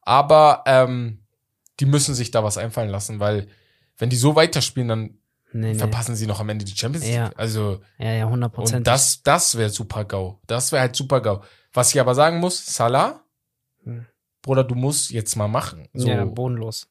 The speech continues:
Speaker 1: du bist der Star der Mannschaft und jetzt
Speaker 2: Ja.
Speaker 1: ist Mané
Speaker 2: Mané
Speaker 1: weg.
Speaker 2: weg, ja.
Speaker 1: Jetzt
Speaker 2: Das
Speaker 1: musst du
Speaker 2: merkst du halt
Speaker 1: zeigen.
Speaker 2: auch aber, ne?
Speaker 1: Ja,
Speaker 2: Dass
Speaker 1: ja.
Speaker 2: Mané weg ist. Das merkt man echt.
Speaker 1: Ab-, das ist halt das Ding, wo ich mir dann auch frag-, guck, wo ich mich dann frage, ernsthaft, ist Salah dann so gut?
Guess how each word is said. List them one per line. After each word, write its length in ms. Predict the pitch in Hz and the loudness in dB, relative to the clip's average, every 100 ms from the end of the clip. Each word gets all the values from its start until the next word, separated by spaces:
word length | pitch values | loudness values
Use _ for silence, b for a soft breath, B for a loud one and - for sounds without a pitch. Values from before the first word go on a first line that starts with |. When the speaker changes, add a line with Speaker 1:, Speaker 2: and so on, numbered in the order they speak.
| - | -8
Speaker 1:
du 120 | 120 | -4
bist 420 | 113 123 - - - | 0 0 0 -6 -4
der 180 | 123 113 | 0 2
Star 380 | - - 151 156 | 0 4 4 4
der 100 | 135 | 2
Mannschaft 460 | 131 175 - 202 127 | 2 0 -2 -6 -6
und 100 | 123 | -2
jetzt 300 | 139 175 104 | 0 0 -2
Speaker 2:
Ja. 60 | |
Speaker 1:
ist 80 | 135 | -4
Mané 320 | 139 127 139 143 | -2 -2 -2 2
Speaker 2:
Mané 40 | |
Speaker 1:
weg. 280 | 147 127 120 | 2 2 0
Speaker 2:
weg, 260 | 120 120 110 | -2 -4 -4
ja. 120 | 113 | 0
Speaker 1:
Jetzt 380 | 147 214 - - | 2 4 2 0
Speaker 2:
Das 80 | 131 | 2
Speaker 1:
musst 60 | |
du 40 | 139 | 4
Speaker 2:
merkst 280 | 151 - | 4 4
du 40 | 123 | 4
halt 100 | 110 107 | 2 0
Speaker 1:
zeigen. 40 | |
Speaker 2:
auch 140 | 104 107 | -6 -8
aber, 160 | 110 | -6
ne? 160 | 120 143 _ | -4 -6 _
Speaker 1:
Ja, 140 | 127 | 0
Speaker 2:
Dass 80 | 123 | 2
Speaker 1:
ja. 80 | 135 | 4
Speaker 2:
Mané 160 | 127 120 | 2 0
weg 180 | 113 - | -4 -6
ist. 200 | - - | -14 -12
Das 120 | - | -4
merkt 220 | 135 127 | -4 -2
man 80 | 113 | -4
echt. 140 | 117 | -2
Speaker 1:
Ab-, 240 | - - _ | -2 -4 _
das 160 | - 147 | -2 0
ist 60 | 156 | 0
halt 160 | 143 | 0
das 160 | 147 143 | -2 -2
Ding, 260 | 190 175 117 | -4 -4 -4
wo 220 | 123 127 | -4 -4
ich 200 | 123 - | -8 -8
mir 160 | 127 | -4
dann 160 | 127 131 | -2 -2
auch 140 | 120 | -2
frag-, 320 | - 135 135 135 | -4 -2 -2 -2
guck, 300 | 151 139 _ _ _ _ _ _ _ _ _ _ | -6 -6 _ _ _ _ _ _ _ _ _ _
wo 200 | - 156 | -4 -2
ich 160 | 233 240 | 0 0
mich 160 | 233 220 | -2 0
dann 160 | 196 | 0
frage, 420 | 185 214 220 202 190 | 0 2 2 2 0
ernsthaft, 500 | 196 214 - 220 - - | 0 0 -2 -4 -6 -6
ist 220 | 196 - | 0 2
Salah 320 | 156 127 110 | 2 2 0
dann 220 | 110 104 | -2 -6
so 140 | 107 104 | -8 -10
gut? 280 | 127 139 | -10 -16